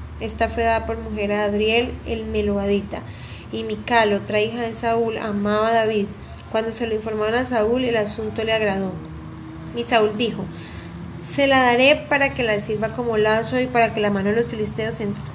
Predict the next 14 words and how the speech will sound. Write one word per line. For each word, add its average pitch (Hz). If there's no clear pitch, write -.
contra 214
él". -
Saúl 220
pues 240
dijo 247
a 247
David 214
por 226
segunda 214
vez: 220
"Serás 208
mi 208
yerno 214
hoy". 202